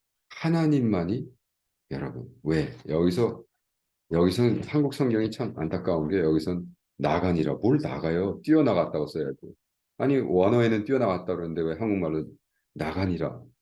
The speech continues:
썼는지 모르겠어. 응? 그래서 분명히 썼거든요. He fled, fled라는 건 막 우악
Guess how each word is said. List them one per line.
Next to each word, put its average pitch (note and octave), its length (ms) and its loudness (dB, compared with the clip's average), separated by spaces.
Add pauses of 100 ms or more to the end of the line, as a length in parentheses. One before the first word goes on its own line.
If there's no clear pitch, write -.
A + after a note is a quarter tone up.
(260)
썼는지 E2+ 380 -4
모르겠어. - 500 -14 (540)
응? E2+ 100 -14 (2500)
그래서 G2 500 -2 (1700)
분명히 A#2 240 6
썼거든요. F2 640 -2 (760)
He B2 180 2
fled, B2+ 760 2 (440)
fled라는 B2 640 2
건 A#2+ 180 -8
막 C3 220 -8
우악 A#2+ 240 0